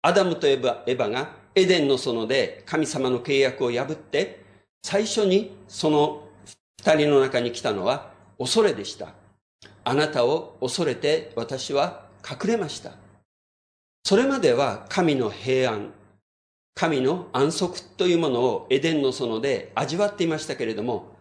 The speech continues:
離れた瞬間、恐怖が襲ってきました。闇の中に移っ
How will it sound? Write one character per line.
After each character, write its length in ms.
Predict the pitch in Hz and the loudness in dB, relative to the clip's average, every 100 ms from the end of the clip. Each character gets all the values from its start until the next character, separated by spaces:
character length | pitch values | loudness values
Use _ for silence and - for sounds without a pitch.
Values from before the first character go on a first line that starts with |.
| _ - | _ -6
離 220 | 160 214 | 0 2
れ 120 | 220 | 2
た 120 | 202 | -2
瞬 260 | 139 151 123 | -6 -6 -10
間、 360 | - 123 107 90 - _ _ _ _ _ _ - | -6 -6 -6 -10 -20 _ _ _ _ _ _ -6
恐 360 | 165 139 - | 2 2 0
怖 40 | 104 | -4
が 220 | 131 170 - - - | -4 -4 -14 -16 -10
襲 160 | - 160 | -2 -2
っ 20 | |
て 160 | - 135 | -2 -10
き 100 | 110 | -10
ま 100 | 90 | -12
し 100 | - | -14
た。 160 | - - - _ _ _ - | -18 -18 -20 _ _ _ -4
闇 280 | 127 151 185 | 2 6 6
の 120 | 185 | 4
中 280 | 180 180 101 | 2 -2 -4
に 240 | 123 107 - - | -4 -6 -8 -14
移 40 | |
っ 40 | - | -8